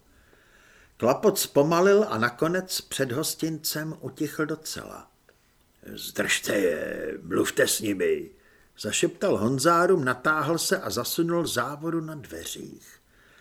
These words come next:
Pak se obrátil a zamířil někam do útrob hostince. „Cože? A, a, a o čem?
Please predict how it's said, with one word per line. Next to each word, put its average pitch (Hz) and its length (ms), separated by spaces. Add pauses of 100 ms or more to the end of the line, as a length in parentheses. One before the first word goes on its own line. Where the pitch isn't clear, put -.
(500)
Pak - 200
se 175 160
obrátil 202 720
a 170 60
zamířil 202 580
někam 185 440
do - 100
útrob 185 440
hostince. - 680 (720)
„Cože? 202 760 (520)
A, - 100
a, - 220 (520)
a 151 200
o 165 200
čem? 190 640